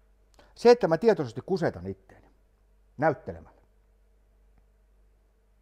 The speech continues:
Vai se, että mä menen semmonen tietty väline otossa kohti uusia vastoinkäymisiä? Mm.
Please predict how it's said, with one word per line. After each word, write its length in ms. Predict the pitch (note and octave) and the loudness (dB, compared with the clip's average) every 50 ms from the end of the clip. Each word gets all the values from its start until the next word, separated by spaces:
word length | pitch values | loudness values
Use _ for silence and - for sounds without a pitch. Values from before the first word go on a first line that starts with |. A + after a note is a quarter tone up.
| _ _ _ _ _ _ _ _ _ _ _ _ _ | _ _ _ _ _ _ _ _ _ _ _ _ _
Vai 100 | A#2 B2 | -6 -4
se, 160 | - G3 G3+ F#3 | 0 0 0 0
että 160 | - - C3 | 2 0 0
mä 40 | B2+ | 0
menen 240 | C#3 D3 C#3+ A#2+ | 0 0 0 -2
semmonen 240 | F#2+ G#2+ G#2+ G2+ F#2+ | -2 -4 -8 -8 -8
tietty 380 | - C3 B2+ A#2 - - G#2 G#2 - - _ _ _ _ _ _ _ _ _ _ _ _ _ _ _ - _ _ _ - A2+ | -2 0 0 0 0 -4 -8 -12 -12 -14 _ _ _ _ _ _ _ _ _ _ _ _ _ _ _ -20 _ _ _ 4 6
väline 320 | C#3+ D3 C3+ A#2 G#2 G#2+ | 8 8 8 6 4 4
otossa 440 | A#2 B2 - G#2+ F2+ - F#2 F#2 - - - - - - | 2 2 2 0 -4 -4 -10 -12 -12 -14 -20 -20 -8 -2
kohti 280 | A#2+ A#2+ A2 - A#2 | 0 0 0 0 -4
uusia 340 | A#2 A#2 A2+ G#2+ G#2+ G2+ G2 | -4 -4 -4 -4 -6 -4 -2
vastoinkäymisiä? 840 | G2+ G#2 G2+ - - E2+ D#2 - - D#2 D2+ D#2 D2+ - - - - _ _ _ _ _ _ _ _ _ _ _ _ _ _ _ _ _ _ _ _ _ _ _ _ _ _ _ _ _ _ _ _ _ _ _ _ _ _ _ _ _ _ _ | -2 -2 -2 -4 -10 -14 -14 -14 -18 -18 -18 -20 -20 -20 -20 -20 -20 _ _ _ _ _ _ _ _ _ _ _ _ _ _ _ _ _ _ _ _ _ _ _ _ _ _ _ _ _ _ _ _ _ _ _ _ _ _ _ _ _ _ _
Mm. 280 | B2+ A2+ F#2+ F#2 A2+ | -10 -10 -8 -10 -12